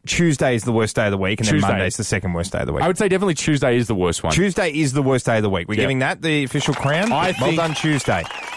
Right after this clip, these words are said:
Speaker 2: Uh, I think it's like saying vanilla is the best flavour. It's like, you've not done enough research. Vanilla's great. Don't worry about it. But it's not
Speaker 1: Vanilla's a foundation.
Speaker 2: the, it's a foundation.
Speaker 1: Vanilla's stuff you can add other things to. You can add some chocolate syrup, some strawberry syrup. Probably not at once,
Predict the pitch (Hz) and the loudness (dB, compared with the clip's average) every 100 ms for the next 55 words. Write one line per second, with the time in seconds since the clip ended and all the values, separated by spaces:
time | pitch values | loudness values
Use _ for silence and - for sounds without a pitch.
0 | - 139 135 135 160 202 - 220 185 160 | -2 2 2 2 0 0 0 -2 0 0
1 | 185 151 - 147 131 127 127 117 104 98 | 0 0 0 0 0 2 2 2 0 0
2 | 92 - 90 78 73 73 107 113 117 180 | -2 -2 -2 0 0 -2 -2 0 0 2
3 | 185 165 139 107 101 90 - - 135 165 | 0 0 0 0 -2 0 -2 -2 0 2
4 | 156 123 127 160 - 110 98 98 123 117 | 0 0 0 0 -4 -10 -10 -2 0 2
5 | 117 117 123 160 - 113 95 139 98 - | 2 2 2 2 -2 -8 -4 -2 -4 -10
6 | - - - 143 131 190 160 123 127 110 | -20 -20 -6 0 2 2 0 -2 -2 0
7 | 92 92 92 101 - 131 147 143 175 139 | 0 0 -2 -2 -2 -2 0 0 0 2
8 | 127 127 127 147 151 127 151 123 120 107 | 0 2 2 2 2 0 -2 0 0 0
9 | 101 107 101 101 101 98 90 - 92 85 | 0 0 0 -2 -2 -4 -4 -4 -4 -2
10 | - 104 95 104 98 101 101 - 143 135 | -2 0 0 -2 -2 -2 -2 -2 0 0
11 | - 101 92 - 123 123 120 139 131 117 | 0 -2 -2 -2 -2 -2 -2 -2 0 -2
12 | 98 92 87 101 135 - - | 0 -2 0 0 -2 -6 -14